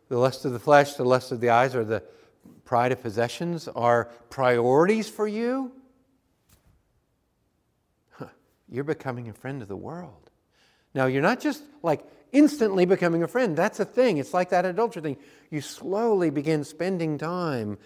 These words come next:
with another set of friends, and you neglect the old friend who is God. And when you do that, friendship with the world then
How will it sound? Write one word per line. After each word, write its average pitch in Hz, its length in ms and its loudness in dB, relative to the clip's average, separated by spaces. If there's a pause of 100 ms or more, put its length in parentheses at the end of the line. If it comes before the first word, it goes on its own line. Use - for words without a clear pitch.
(260)
with 143 280 0
another 175 500 -4
set 139 260 -2
of 120 140 -2
friends, 85 760 -8 (400)
and 135 140 -4
you 135 80 0
neglect 131 800 -4
the 117 140 -2
old 156 340 -2
friend 78 540 -14 (640)
who 123 140 -6
is 104 140 -8
God. 120 380 -12 (1080)
And 135 260 -2
when 180 260 2
you 165 160 0
do 180 260 -2
that, 139 280 0
friendship 185 540 -2
with 156 160 -6
the 147 80 -4
world 147 560 0 (340)
then 151 500 2